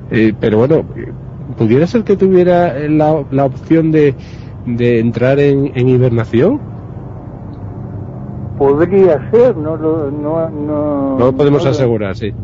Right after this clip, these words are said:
Speaker 2: No es para descartar la hipótesis, es muy interesante tu pregunta.
Speaker 1: Eh, sí,
Speaker 2: Este
Speaker 1: porque, porque,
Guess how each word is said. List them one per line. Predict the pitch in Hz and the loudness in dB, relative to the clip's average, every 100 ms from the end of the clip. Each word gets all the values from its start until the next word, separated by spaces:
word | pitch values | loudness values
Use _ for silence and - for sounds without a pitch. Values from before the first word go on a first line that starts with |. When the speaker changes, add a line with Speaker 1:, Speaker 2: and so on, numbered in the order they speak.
| - | -8
Speaker 2:
No | 156 175 | -2 2
es | 208 - | 2 2
para | 202 175 156 | 2 4 2
descartar | 156 - 156 147 - 226 214 | 0 -2 -4 -4 0 2 2
la | 156 139 135 | 0 0 0
hipótesis, | 135 123 147 127 - 127 - 135 - 151 | -2 -6 -4 -4 -6 -6 -6 -10 -8 -6
es | |
muy | 139 175 180 | -2 0 0
interesante | 165 151 139 139 208 190 165 139 | 0 2 2 0 0 -2 0 -4
tu | 123 131 | -4 -8
pregunta. | 110 127 127 117 117 110 117 - - - - - - - - - - | -6 -4 -2 -4 -6 -6 -8 -10 -12 -12 -14 -14 -14 -14 -14 -8 0
Speaker 1:
Eh, | 127 | 0
sí, | 113 160 | 2 2
Speaker 2:
Este | 143 | 2
Speaker 1:
porque, | 139 131 131 120 117 - - - | 2 2 2 0 -4 -10 -12 -4
porque, | 131 147 131 | -2 2 4